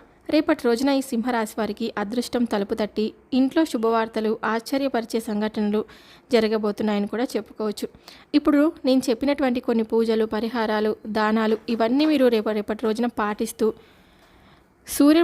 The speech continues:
భగవానుడికి పూజ చేసుకొని మీరు మంచిగా ఉంటే కనుక, అంటే నేను చెప్పినటువన్నీ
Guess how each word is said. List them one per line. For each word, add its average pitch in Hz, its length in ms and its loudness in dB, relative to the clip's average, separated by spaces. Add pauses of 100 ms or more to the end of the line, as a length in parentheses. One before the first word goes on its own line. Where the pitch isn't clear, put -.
భగవానుడికి 247 580 2 (360)
పూజ 240 200 0 (120)
చేసుకొని 220 460 0 (640)
మీరు 233 200 6 (300)
మంచిగా 233 460 2
ఉంటే 226 260 -2
కనుక, 202 220 -4 (680)
అంటే 233 200 0
నేను 240 180 4
చెప్పినటువన్నీ 226 560 0